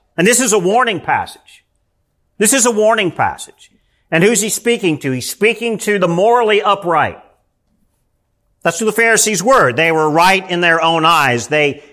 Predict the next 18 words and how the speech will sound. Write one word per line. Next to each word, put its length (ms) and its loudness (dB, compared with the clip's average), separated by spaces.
they 160 2
did 440 0
the 60 -4
moral 500 0
thing. 600 -6
And 140 -2
perhaps 640 0
even 400 -2
the 100 -2
crowds 560 -2
that 180 -2
were 140 -2
listening 580 -4
were 140 0
in 140 -6
the 80 -6
same 320 -6
position. 600 -4